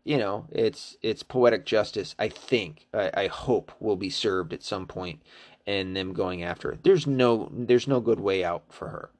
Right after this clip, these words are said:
She, she's a fraud. She's always been a fraud, but that's what Marxism is anyway. So maybe she isn't so much of a fraud. She's an exactly, she is exactly what Marxists are. Um, and,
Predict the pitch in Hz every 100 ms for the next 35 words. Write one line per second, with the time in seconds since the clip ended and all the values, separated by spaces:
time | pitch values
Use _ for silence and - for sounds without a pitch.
0 | _ - - 117 110 104 - - _ _
1 | - 135 95 - 101 92 95 123 - -
2 | 104 101 95 - 101 98 - 90 95 135
3 | 180 180 - 151 151 120 127 - 117 120
4 | 131 123 135 160 143 110 90 - _ -
5 | 135 170 175 170 185 151 117 110 92 -
6 | - - - - - - 147 139 147 117
7 | 127 131 135 135 - 151 151 131 120 117
8 | 117 107 110 110 - 104 101 - - -
9 | - 113 95 - - - - - - -
10 | 110 107 95 87 - - - - _ _
11 | - 120 107 101 101 -